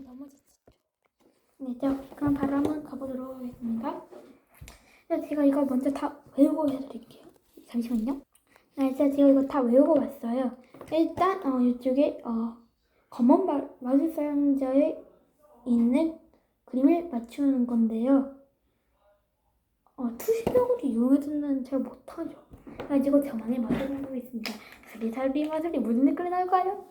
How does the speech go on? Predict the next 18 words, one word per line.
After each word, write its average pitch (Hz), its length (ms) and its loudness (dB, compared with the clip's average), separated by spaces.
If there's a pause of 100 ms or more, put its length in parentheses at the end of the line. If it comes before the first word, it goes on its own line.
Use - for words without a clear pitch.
(100)
야! 480 40 0 (300)
자, 240 120 -10
저는 247 240 -2
한번 285 240 2
보겠습니다. 226 520 -6 (140)
아, 220 140 -12 (460)
보는 285 280 8
거래. 214 160 -4 (380)
아닙니다. 233 440 -2 (380)
자, 302 220 -10 (200)
제가, 269 320 -2 (440)
어, 226 80 -8 (240)
한, 311 140 -4 (580)
제가 254 160 -4
한번 294 360 2
맞춰보도록 240 600 -4
하겠습니다. 233 800 -6 (500)
음, - 260 -14